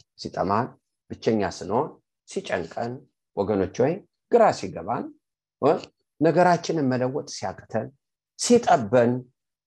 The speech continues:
የምናደርገውን ስናጣ ከኛ በኩል ሆኖ የኛን ነገር ይመለከታል። ከኔ በኩል ሆኖ የኔን ነገር ያያል።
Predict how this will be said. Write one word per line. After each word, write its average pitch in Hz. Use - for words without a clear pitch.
የምናደርገውን 139
ስናጣ 117
ከኛ 117
በኩል 104
ሆኖ 110
የኛን 120
ነገር 101
ይመለከታል። -
ከኔ 170
በኩል 139
ሆኖ 131
የኔን 113
ነገር 113
ያያል። -